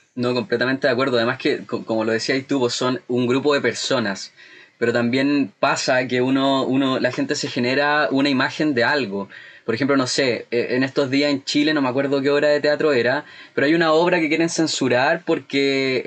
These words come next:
el escritor que ya está muerto, <laughs> ¿cachai? Un-, una obra de culto quieren censurarla porque el escritor era ruso, ¿cachai? Entonces como que van las, como que ahora todos los rusos son malos y la gente como que va tomando un poco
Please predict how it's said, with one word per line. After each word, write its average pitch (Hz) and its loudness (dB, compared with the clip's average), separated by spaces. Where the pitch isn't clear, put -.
el 127 0
escritor 131 -2
que 147 -2
ya 147 2
está 139 -2
muerto, 139 -2
<laughs> - -20
¿cachai? 151 2
Un-, 151 0
una 147 2
obra 151 4
de 151 2
culto 160 0
quieren 165 0
censurarla 160 2
porque 156 0
el 147 2
escritor 143 0
era 147 2
ruso, 127 -2
¿cachai? 123 -2
Entonces 139 -2
como 139 0
que 135 0
van 139 0
las, 139 -2
como 127 -2
que 131 2
ahora 135 0
todos 131 2
los 147 2
rusos 143 -2
son 143 0
malos 139 0
y - -2
la 123 0
gente 135 -4
como 139 0
que 131 0
va 127 0
tomando 139 0
un 139 -4
poco 139 0